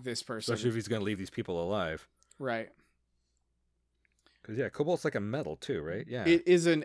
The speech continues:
Speaker 1: element, I believe, yeah.
Speaker 2: Yeah,
Speaker 1: Is it
Speaker 2: so,
Speaker 1: not?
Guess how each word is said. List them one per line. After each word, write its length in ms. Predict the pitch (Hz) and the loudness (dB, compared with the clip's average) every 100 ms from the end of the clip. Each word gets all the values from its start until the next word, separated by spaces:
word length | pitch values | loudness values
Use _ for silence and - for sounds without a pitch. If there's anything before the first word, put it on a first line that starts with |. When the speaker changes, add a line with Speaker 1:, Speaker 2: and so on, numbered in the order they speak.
| - | 0
Speaker 1:
element, 520 | 156 370 240 147 127 | 4 6 6 4 4
I 100 | 131 | 2
believe, 580 | 120 117 123 254 123 117 | 0 -2 -2 0 -2 -2
yeah. 380 | 139 143 107 110 - _ - | 0 0 0 -4 -10 _ -4
Speaker 2:
Yeah, 280 | 123 85 | -2 0
Speaker 1:
Is 200 | 127 123 | -2 -6
it 60 | - | -2
Speaker 2:
so, 80 | 98 | 0
Speaker 1:
not? 260 | 160 269 | 2 0